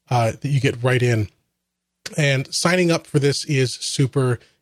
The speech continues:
easy. Just go to clearme dot com slash P C per and start the enrollment process there, and then head to a Clear location. Once you're there, a Clear ambassador will help you finish the enrollment process, after which you can immediately start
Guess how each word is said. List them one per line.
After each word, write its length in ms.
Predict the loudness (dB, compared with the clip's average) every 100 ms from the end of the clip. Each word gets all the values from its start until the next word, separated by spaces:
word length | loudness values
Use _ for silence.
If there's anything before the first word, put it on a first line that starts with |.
| _
easy. 320 | -2 0 -2
Just 200 | -2 -2
go 100 | 0
to 80 | -2
clearme 840 | -2 -2 0 -2 -2 0 2 0
dot 280 | 0 -2 -2
com 300 | -2 0 0
slash 360 | 0 0 0 -2
P 160 | -4
C 160 | 0 -2
per 360 | 0 0 0 -4 _ _ _ _ _ -2
and 220 | -2 -2
start 280 | -4 0 2
the 80 | 2
enrollment 360 | 2 2 0 0
process 420 | 0 0 -2 0
there, 300 | 0 2 0
and 180 | 0 0
then 120 | 0
head 160 | 0
to 100 | 0
a 40 | -2
Clear 220 | 0 0
location. 640 | 0 0 0 0 0 -6 -10 _ _ _ -4
Once 220 | -2 0
you're 80 | 2
there, 220 | 2 2
a 60 | 0
Clear 240 | 0 0
ambassador 480 | 2 0 0 0 0
will 100 | 2
help 180 | 0 -2
you 100 | -2
finish 300 | -2 -2 -2
the 120 | 0
enrollment 400 | 0 2 0 0
process, 540 | 0 0 0 0 -2
after 300 | -2 -2 0
which 240 | 0 0 -2
you 80 | 0
can 140 | 2
immediately 560 | 2 2 2 0 0 -2
start 440 | 0 0 0